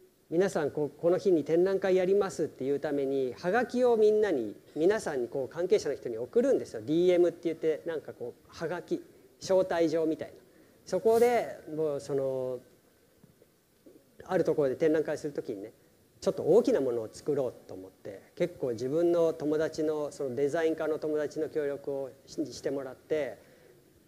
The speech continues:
このぐらいのちょっと大きめのインパクトのある招待状を作って、裏っ側には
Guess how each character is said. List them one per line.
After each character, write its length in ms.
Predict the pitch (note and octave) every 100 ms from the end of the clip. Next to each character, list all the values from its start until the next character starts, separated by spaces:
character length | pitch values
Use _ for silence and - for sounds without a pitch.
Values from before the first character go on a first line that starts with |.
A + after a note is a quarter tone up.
| _ _ - -
こ 160 | - G#3
の 100 | A#3
ぐ 80 | A#3
ら 160 | A3
い 60 | G#3+
の 160 | G#3+ F3+
ち 120 | -
ょ 20 |
っ 40 |
と 120 | - -
大 240 | E3 G3+
き 120 | A3+
め 120 | G#3+
の 300 | G3+ F#3+ F3+ - - - -
イ 100 | A3
ン 100 | B3+
パ 160 | G#3 -
ク 100 | -
ト 100 | C3+
の 180 | C#3+
あ 60 | C3+
る 360 | B2 D#3 G#2 -
招 260 | - D#3 D3
待 200 | D#3 C#3
状 140 | C#3+
を 60 | C#3+
作 220 | - -
っ 20 |
て、 480 | C#3+ - B2 A#2 G#2 - - _ _
裏 180 | D3+ F3+
っ 100 | F#3
側 260 | G3 F#3 F#3+
に 140 | G3
は 360 | D3 C#3 A2+